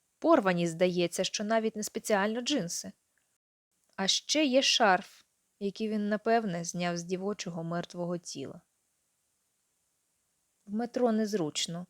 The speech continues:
знизує плечима. Посмішка повертається на обличчя Хідана різко і якось передчасно.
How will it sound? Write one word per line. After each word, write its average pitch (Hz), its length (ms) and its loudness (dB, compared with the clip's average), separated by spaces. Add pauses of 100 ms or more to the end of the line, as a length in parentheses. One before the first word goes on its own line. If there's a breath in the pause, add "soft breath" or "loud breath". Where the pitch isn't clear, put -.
(280)
знизує 170 460 -6
плечима. 175 520 -6 (1800)
Посмішка 208 480 -6
повертається 180 640 -8
на 175 140 -6
обличчя 185 340 -8
Хідана 208 460 -6
різко 196 340 -6
і 170 60 -4
якось 175 260 -6
передчасно. 180 800 -8